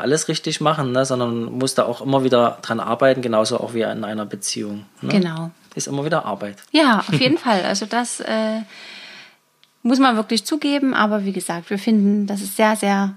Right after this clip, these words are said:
Speaker 2: wertvoll ist und sehr wichtig, vor allen Dingen, ähm, wenn ihr schon Kinder habt, euch diese bewussten kleinen Auszeiten zu nehmen. Natürlich immer zu gegebener Zeit. Mit kleinen Neugeborenen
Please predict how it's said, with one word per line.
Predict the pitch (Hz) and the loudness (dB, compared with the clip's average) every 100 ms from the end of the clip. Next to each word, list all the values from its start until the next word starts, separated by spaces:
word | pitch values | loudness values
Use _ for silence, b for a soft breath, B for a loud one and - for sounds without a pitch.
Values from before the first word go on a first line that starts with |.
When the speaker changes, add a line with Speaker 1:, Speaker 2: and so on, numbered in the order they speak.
| _ | _
Speaker 2:
wertvoll | 214 220 240 - 226 | 0 2 2 0 0
ist | 208 202 | 0 0
und | 202 | 0
sehr | 196 190 | 0 0
wichtig, | 233 254 240 - | 0 0 -4 -2
vor | - | 0
allen | 196 208 | 2 4
Dingen, | 208 202 196 | 4 2 2
ähm, | - 190 190 185 185 196 208 | 0 0 0 -2 -2 -4 -2
wenn | 208 196 | 0 2
ihr | 190 | 0
schon | 202 | 0
Kinder | 285 262 240 220 | 0 2 4 4
habt, | 214 202 - B B B B B | 2 -2 -10 B B B B B
euch | 214 202 - | 0 0 -4
diese | 202 185 | -6 -2
bewussten | 196 185 226 - - 226 208 | -2 2 2 2 0 0 0
kleinen | 208 202 - | 0 0 2
Auszeiten | 254 269 - 240 240 220 | 2 0 -2 -2 0 -2
zu | - 208 | 0 2
nehmen. | 202 208 202 208 196 - - | 2 2 2 0 -4 -20 -8
Natürlich | - 208 - 226 226 220 - - _ | -2 -2 2 2 2 0 -2 -6 _
immer | - 214 214 208 - - - | 4 6 6 0 -6 -18 -16
zu | - 202 | -8 -6
gegebener | 202 208 190 180 190 | 0 0 2 0 0
Zeit. | 262 269 262 | 2 2 2
Mit | 226 - | -4 0
kleinen | 196 196 202 | 2 4 4
Neugeborenen | 190 196 196 196 202 190 196 | 2 0 -2 0 2 4 2